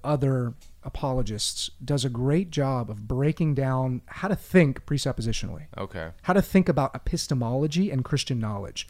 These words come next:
Speaker 2: Okay.
Speaker 1: He has a very, very strong argument, uh, for what we've been talking about here, that the Christian epistemology is the only one Christians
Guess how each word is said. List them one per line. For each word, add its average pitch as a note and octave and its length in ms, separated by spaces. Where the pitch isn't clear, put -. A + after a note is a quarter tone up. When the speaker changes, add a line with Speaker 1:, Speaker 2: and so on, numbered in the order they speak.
Speaker 2:
Okay. D#2+ 260
Speaker 1:
He F3+ 140
has E3+ 140
a D3 40
very, F3 540
very D#3 420
strong D3 1000
argument, B2+ 500
uh, A#2 240
for D#3+ 160
what F3+ 120
we've F#3 140
been E3 80
talking D#3 220
about B2+ 160
here, B2 220
that A2+ 120
the B2 80
Christian - 460
epistemology D3 840
is D3 160
the D3+ 140
only D#3 180
one D3+ 220
Christians C3+ 500